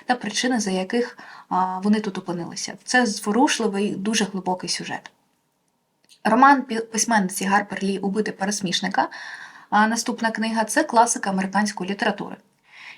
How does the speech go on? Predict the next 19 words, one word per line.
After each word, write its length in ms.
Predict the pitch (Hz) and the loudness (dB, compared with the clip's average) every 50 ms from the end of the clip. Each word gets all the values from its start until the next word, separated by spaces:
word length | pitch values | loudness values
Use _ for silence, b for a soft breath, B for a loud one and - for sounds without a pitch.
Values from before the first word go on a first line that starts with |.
| B | B
Історія 400 | B 208 208 - 311 359 359 294 | B -2 2 4 6 6 6 6
розповідається 720 | - 220 - - 214 196 196 196 220 233 220 220 - 202 | 4 2 0 -4 -4 -2 4 6 6 6 6 2 -2 -4
очима 320 | 196 196 - 220 208 185 175 | -2 -2 -2 0 0 0 0
дитини, 400 | 196 208 208 285 370 381 330 247 | -2 -2 0 0 2 2 2 2
білого 360 | 202 226 233 220 202 196 196 | 2 2 0 0 0 -2 -2
чоловіка-адвоката, 960 | - - 202 196 196 202 196 - 180 175 - 185 185 - 226 285 330 330 285 | -4 -4 -4 -2 -2 -2 -2 -2 -4 -4 -4 -4 0 6 6 6 6 6 2
який 380 | 247 208 208 208 - 220 220 208 | -2 -2 -2 -4 -4 -4 -4 -4
береться 400 | 190 190 190 202 202 196 190 180 | -2 -2 -2 -2 -2 -4 -6 -8
захищати 640 | 190 185 - - 202 - - 262 277 311 311 294 285 | -8 -8 -8 -8 -8 0 6 6 6 6 6 2 -4
чорношкірого 880 | 277 - - 214 208 202 208 208 - - - 214 196 180 170 170 165 165 | -4 -4 -4 -2 0 0 0 0 0 0 0 0 0 0 -2 -4 -4 -6
чоловіка, 500 | - - 175 180 208 277 330 - 269 226 | -6 -6 -4 0 2 2 2 4 2 2
якого 400 | 202 190 196 - 247 240 220 202 | 2 0 -2 -2 -2 0 0 -2
звинуватили 760 | 190 190 190 175 175 180 180 233 233 - 214 202 196 - - | -2 -2 -4 -2 0 2 2 2 2 2 -2 -4 -4 -4 -2
у 180 | - 202 214 214 | -2 0 0 0
зґвалтуванні 640 | 196 185 180 175 175 170 - 185 190 208 220 196 185 | -2 -4 -6 -8 -8 -6 -4 -2 0 0 0 0 -2
білої 320 | 170 175 170 170 160 160 | -4 -6 -6 -6 -6 -6
дівчини. 400 | 160 - 165 - - - 135 139 175 196 _ _ _ _ _ - | -6 -8 -10 -10 -10 -10 -8 -10 -12 -12 _ _ _ _ _ -10
Все 200 | - - 226 220 | -6 -2 -2 -2
складно. 400 | - - 151 - - - - | -2 -2 -4 -4 -4 -6 -12